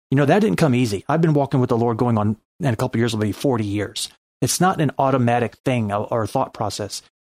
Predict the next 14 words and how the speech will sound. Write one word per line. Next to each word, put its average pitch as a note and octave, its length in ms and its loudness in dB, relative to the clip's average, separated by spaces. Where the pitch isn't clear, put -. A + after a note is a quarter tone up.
You B2+ 140 0
have C3+ 300 0
to C#3+ 120 2
learn B2 260 2
to A2 120 -2
trust - 320 -4
in A2+ 60 2
the A2+ 80 2
Lord G#2 200 0
over G#2 240 -4
time G2+ 360 -6
and G#2+ 180 -6
in A2 140 -6
situations. - 760 -10